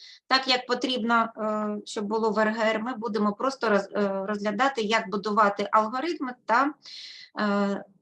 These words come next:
складати програмний код. Щоб, е, побудувати алгоритм та скласти код, будемо користуватися підказками. Вони у нас є в лекції шостій.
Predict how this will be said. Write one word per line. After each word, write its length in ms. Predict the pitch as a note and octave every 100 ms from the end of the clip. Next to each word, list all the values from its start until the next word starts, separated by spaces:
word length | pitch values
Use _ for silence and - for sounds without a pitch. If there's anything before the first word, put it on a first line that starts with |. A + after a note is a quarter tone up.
| _
складати 600 | - - G#3+ G#3+ B3+ A#3+
програмний 520 | G#3+ F#3+ A3 A3 G#3+
код. 340 | - F#3 - _ _ _ _ _ _ _ _ _ _ _ _
Щоб, 320 | - - D#4+ A#3
е, 500 | A3+ - G#3+ G#3 G#3
побудувати 840 | A3 G#3+ B3+ B3 A3+ G3+ G3+ G3 G3
алгоритм 680 | - G#3 G#3+ A3+ G3+ F3+ F3+
та 440 | - G3+ F#3 - - _ _ _ _
скласти 440 | _ A3 G3+ G3+
код, 260 | A#3+ F4+ D4
будемо 540 | A3 D4+ D4 C#4 C#4 -
користуватися 800 | - A3 G#3+ - G#3+ C#4 C4+ B3+
підказками. 720 | A#3+ B3 - A3 G3+ - F#3+
Вони 260 | F#3+ A3 C#4
у 40 |
нас 300 | A3 A#3 A#3
є 240 | G3+ G#3 C#4
в 80 | A3
лекції 500 | A3 B3+ - A#3 A#3
шостій. 640 | - G3+ F#3 - F3 -